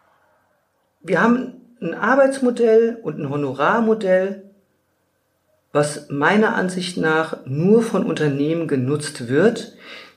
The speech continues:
die ihr Geschäft auch wirklich ernst nehmen. Ernst nehmen im Sinne von der kaufmännischen Seite, im Sinne von der rekrutierenden Seite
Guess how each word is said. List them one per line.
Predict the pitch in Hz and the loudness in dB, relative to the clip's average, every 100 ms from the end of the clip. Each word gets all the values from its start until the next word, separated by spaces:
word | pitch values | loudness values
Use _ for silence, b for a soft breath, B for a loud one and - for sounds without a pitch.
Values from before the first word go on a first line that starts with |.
| _ | _
die | 156 | -10
ihr | 180 160 | -2 0
Geschäft | 151 - 180 180 - | 0 0 0 0 -2
auch | 131 131 | -4 -2
wirklich | 170 175 165 - - | -4 -4 -8 -10 -6
ernst | 135 139 160 165 - - | 0 2 2 0 -4 -6
nehmen. | 113 104 101 - - _ _ _ _ _ _ B B B | -6 -4 -6 -10 -18 _ _ _ _ _ _ B B B
Ernst | - 151 196 190 | -2 0 2 0
nehmen | 185 185 | 0 0
im | - 139 | 0 -2
Sinne | - 147 147 139 | -2 0 2 0
von | 135 - 127 123 123 127 - _ _ _ _ _ _ _ _ _ _ - | -4 -4 -2 0 -4 -8 -16 _ _ _ _ _ _ _ _ _ _ -6
der | - | -4
kaufmännischen | - 185 226 214 214 208 | 0 0 2 0 2 2
Seite, | 190 185 180 185 185 - B B B _ | 4 4 4 -2 -4 -8 B B B _
im | 135 123 | -6 -2
Sinne | 127 127 | -2 -2
von | 127 120 | -2 -2
der | 117 | -2
rekrutierenden | 120 - - - 160 180 190 180 165 | -6 -10 -12 -6 0 2 2 0 -2
Seite | - 147 143 147 - 147 151 | 0 2 4 2 4 0 0